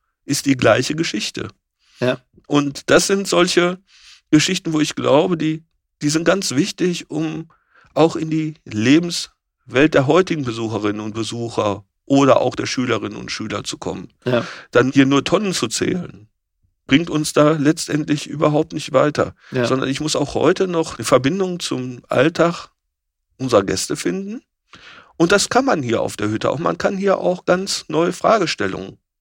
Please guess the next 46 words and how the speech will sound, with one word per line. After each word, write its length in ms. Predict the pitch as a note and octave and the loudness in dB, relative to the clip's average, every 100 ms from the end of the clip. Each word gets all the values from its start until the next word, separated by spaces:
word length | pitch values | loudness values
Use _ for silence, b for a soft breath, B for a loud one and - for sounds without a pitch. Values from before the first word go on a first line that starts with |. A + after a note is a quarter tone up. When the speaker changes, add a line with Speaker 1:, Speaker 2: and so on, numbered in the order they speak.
| _ _ - | _ _ -6
Speaker 1:
entwickeln. 540 | A2+ F#2 - - - | -6 -6 -6 -8 -6
Also 240 | - C#3+ | -6 -4
diese 260 | C#3 D3 C#3 | -4 -4 -4
Frage 460 | - D3 E3+ E3+ D#3+ | -2 2 2 0 -2
mit 260 | D3+ D#3 b b - | -4 -4 b b -4
zum 180 | D#3 | 0
Beispiel, 380 | D3+ D3+ D3 C3 | 2 0 0 -4
wie 140 | C#3 F3+ | -4 -6
steht 420 | - D#3+ D#3+ - | 0 0 0 -2
ein, 380 | D3 C#3+ D3+ C3+ | -4 -4 -6 -8
ein 200 | - C3 | -6 -4
Mensch 260 | C#3 D#3 - | -4 -4 -6
zu 120 | C#3+ | -4
dem, 240 | C#3+ D3+ | -4 -2
was 160 | C#3+ C#3 | -2 -4
er 120 | - | -2
da 120 | B2+ | 0
macht? 440 | C#3 E3+ - - - | 0 -2 -4 -12 -20
Und 240 | _ B2+ B2 | _ -10 -6
ist 100 | C#3 | -4
es 140 | C#3 | -4
ein 120 | C3 | -6
Unterschied, 580 | - D#3 D#3+ D3+ E3 E3 | -6 -2 0 0 -4 -6
ob 160 | - C#3+ | -6 -6
ich 100 | C#3 | -4
hier 160 | - | -2
auf 160 | - - | -2 -2
der 160 | B2+ B2 | -4 -4
Hütte 240 | D3 D3 | -4 -6
zum 300 | - C3+ C#3 | -6 -6 -2
Beispiel 580 | B2 C3+ C#3+ - C3+ C3+ | 0 -2 -4 -6 -8 -6
für 160 | - | -6
den 280 | A#2+ A#2+ A#2+ _ b b b b b b | -6 -6 -10 _ b b b b b b
amerikanischen 720 | B2 B2 B2+ C3 C3+ C3+ B2 | -4 -2 0 2 2 -4 -4
Bildhauer 460 | A#2 C3 C3 B2 A2+ | -2 0 2 2 2
Richard 320 | A#2+ - A#2 | -2 -6 -2
Serra 320 | B2 C#3+ D#3 | 2 4 4
arbeite, 560 | D#3+ E3+ E3 E3+ E3+ C#3+ | 4 2 2 0 0 -2
was 120 | C3+ | -2
die 120 | A#2+ | -2
Henrichshütte 440 | B2 B2+ - A2+ - | -2 -2 -4 -2 0
auch 220 | A#2+ - | 0 -2
gemacht 340 | D#3 D#3 - | -2 -2 0
hat. 100 | B2 | -2
Speaker 2:
Mhm. 80 | B2 | 0
Speaker 1:
Also 260 | C3 B2+ | -2 -4